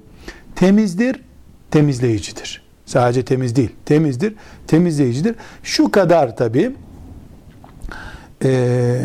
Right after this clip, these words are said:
yani hayvanlar için belki değil ama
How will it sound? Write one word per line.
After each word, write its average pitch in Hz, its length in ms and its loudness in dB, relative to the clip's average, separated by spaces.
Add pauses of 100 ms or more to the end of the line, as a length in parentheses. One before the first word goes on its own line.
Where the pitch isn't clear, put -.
(2000)
yani 180 220 2
hayvanlar 185 1700 -2
için 170 380 0
belki 165 340 2
değil 233 220 2
ama 151 280 0